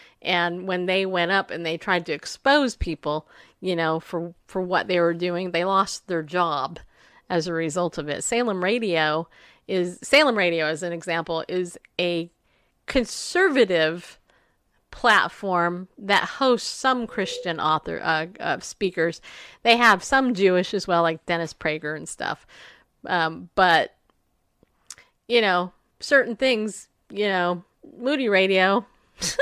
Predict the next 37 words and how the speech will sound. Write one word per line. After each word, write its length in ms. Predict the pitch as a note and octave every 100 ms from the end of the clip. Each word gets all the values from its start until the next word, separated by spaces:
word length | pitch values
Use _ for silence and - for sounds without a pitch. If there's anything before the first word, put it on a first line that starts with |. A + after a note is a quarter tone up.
| C5+ - - - - - - - - - C#4+ - - - -
Julie 400 | D#4 G#4 G4+ G4+
Roys 440 | G4 G#4+ D#4+ G#3
actually 380 | G3+ B3 B3 B3
came 260 | - B3+ A#3+
out 200 | C#4 B3
of 80 |
Moody 280 | G#3+ G#3 G#3
Radio 600 | G#3 B3+ B3+ F3 E3+ G3+ - - - -
because 320 | B3+ A#3+ C4+ -
she 180 | E4
actually 380 | D#4 C#4 - B3
lost 340 | A3+ C4 D#4 -
her 60 |
job 320 | G3+ E4 F4
because 240 | C4 - D4+
she 140 | D#4+
exposed 500 | D#4+ - D4+ D#4+ D#4
the 60 | B3+
crap 280 | C#4 C4+ C4+
going 220 | C#4 C#4
on 160 | C#4+ C#4+
at 60 |
Moody 260 | B3+ C#4+ C#4+
Radio 420 | C4+ D4 D#4 C#4
Institute 580 | A3 G3+ - F3 G#3 D3+
or 140 | D3+
Moody 280 | F3+ G#3 A3
Bible 360 | F#3+ F#3+ G#3+ G#3
Institute 600 | F3 - D#3+ - D3+ - _ - - _
and 220 | - G3+ F#3
the 100 | F3
corruption 480 | - G#3+ G#3 -
there 160 | G#3 G3+
at 100 | E3
the 80 | G3
top 320 | - A#3 - -
at 380 | A3+ G#3+ -